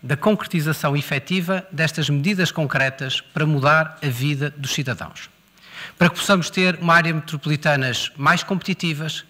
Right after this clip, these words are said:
capazes de gerar mais riqueza, mais emprego, mas também áreas metropolitanas mais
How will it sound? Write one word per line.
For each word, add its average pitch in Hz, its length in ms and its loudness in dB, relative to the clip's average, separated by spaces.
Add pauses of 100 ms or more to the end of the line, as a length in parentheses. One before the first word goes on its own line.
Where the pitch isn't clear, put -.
capazes 147 400 2
de 139 40 -2
gerar 131 220 2
mais 151 240 2
riqueza, 143 480 -2
mais 151 240 4
emprego, 143 500 0 (560)
mas 156 120 2
também 170 300 2
áreas 170 420 2
metropolitanas 151 840 0
mais 175 600 4